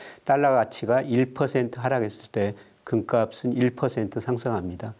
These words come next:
예, 미 달러 지수, 선진국 통화에서 달러 지수라고 그러죠. 그게 작년 시월에 백십사까지 갔다가 지금 백이 안팎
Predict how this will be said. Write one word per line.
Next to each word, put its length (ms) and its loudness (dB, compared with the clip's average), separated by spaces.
예, 100 4
미 200 2
달러 340 4
지수, 460 -2
선진국 540 2
통화에서 440 2
달러 300 2
지수라고 420 0
그러죠. 440 -4
그게 180 0
작년 380 2
시월에 420 0
백십사까지 720 -2
갔다가 400 0
지금 240 -2
백이 320 2
안팎 420 0